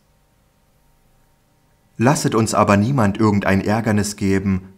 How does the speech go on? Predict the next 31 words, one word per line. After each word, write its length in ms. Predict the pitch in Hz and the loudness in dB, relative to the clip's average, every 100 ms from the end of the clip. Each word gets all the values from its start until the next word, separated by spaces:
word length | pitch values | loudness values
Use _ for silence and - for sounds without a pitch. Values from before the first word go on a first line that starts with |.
| _ | _
auf 220 | 120 123 | 0 2
dass 180 | 165 156 | -2 -2
unser 300 | 123 113 107 | -2 2 2
Amt 220 | 110 - | 2 0
nicht 180 | 110 - | -4 -4
verlästert 540 | 101 101 113 - 104 | -4 -2 -4 -6 -4
werde, 480 | 104 95 92 95 90 - _ - - - | -2 -2 0 -2 -4 -12 _ -20 -16 -6
sondern 360 | 101 104 107 | 0 4 4
in 140 | 101 95 | 4 0
allen 340 | 107 135 117 | 0 -2 -2
Dingen 380 | 123 127 107 - - | -2 -2 -4 -8 -2
lasset 360 | 117 143 151 | 0 0 0
uns 160 | - - | -4 -2
beweisen 520 | 113 95 104 143 123 | -2 0 0 0 0
als 260 | 95 101 - | 0 0 -4
die 100 | 101 | -2
Diener 260 | 98 95 | 0 0
Gottes, 500 | 92 92 92 117 123 - _ | 0 -2 -2 -4 -6 -16 _
in 180 | 127 120 | 2 2
großer 380 | 107 135 170 127 | 0 -2 -2 -4
Geduld, 560 | 113 104 127 98 - - - - - | -4 -2 0 0 -4 -14 -20 -10 0
in 180 | 104 | 0
Trübsalen, 720 | 101 131 139 - 110 101 98 92 - - | 0 -4 -4 -2 2 2 2 -2 -8 -2
in 200 | 101 92 | 2 2
Nöten, 500 | 92 95 95 123 127 - _ | 2 0 -4 -10 -10 -20 _
in 260 | 220 101 | 2 2
Ängsten, 640 | 101 147 - - 95 92 - _ _ | 0 -4 -6 -6 -2 -4 -6 _ _
in 160 | 127 127 | 2 2
Schlägen, 640 | - 135 156 156 151 147 - - | 0 -2 -2 -2 -4 -6 -16 -2
in 180 | 113 98 | 0 0
Gefängnissen, 840 | 95 - 104 110 107 - 104 101 | -2 -2 -2 -2 -4 -4 -6 -6